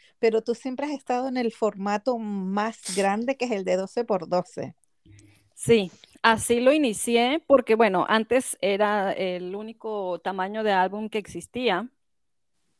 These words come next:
Speaker 1: Claro.
Speaker 2: eh, que fue con, con Becky Higgins, y,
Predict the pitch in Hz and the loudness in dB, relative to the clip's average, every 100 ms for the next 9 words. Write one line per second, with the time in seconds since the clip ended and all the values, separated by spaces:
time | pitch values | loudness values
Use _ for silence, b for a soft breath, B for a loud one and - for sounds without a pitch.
0 | _ - _ _ - 185 185 185 180 175 | _ -20 _ _ -10 -6 -6 -4 -4 -4
1 | 165 156 160 _ - 196 208 190 - 208 | -4 -6 -10 _ -8 -4 -2 -4 -2 -4
2 | 190 202 190 185 - 190 247 233 208 262 | -4 -4 -4 -4 -6 -10 -8 -6 -8 -8
3 | - - _ _ _ _ 113 113 208 202 | -14 -20 _ _ _ _ -12 -6 -4 -4
4 | 190 185 170 101 98 - | -6 -6 -8 -12 -16 -20